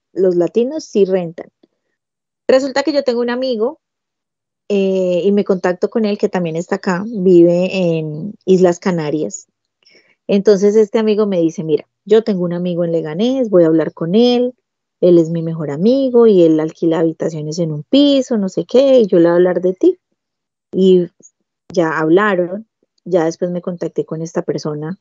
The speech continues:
con el dueño de este piso, y me alquiló la habitación. Pero la habitación me la iba a alquilar solo por dos meses.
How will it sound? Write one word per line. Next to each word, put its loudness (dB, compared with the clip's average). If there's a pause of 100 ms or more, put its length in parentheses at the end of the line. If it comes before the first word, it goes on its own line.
(240)
con -8
el -4
dueño -2
de 2
este -2
piso, 0 (1500)
y 4
me 4
alquiló 2
la 0
habitación. -4 (1900)
Pero 6
la 4
habitación -2
me -4
la -2
iba 0
a -4
alquilar -2
solo 0
por -4
dos -4
meses. -10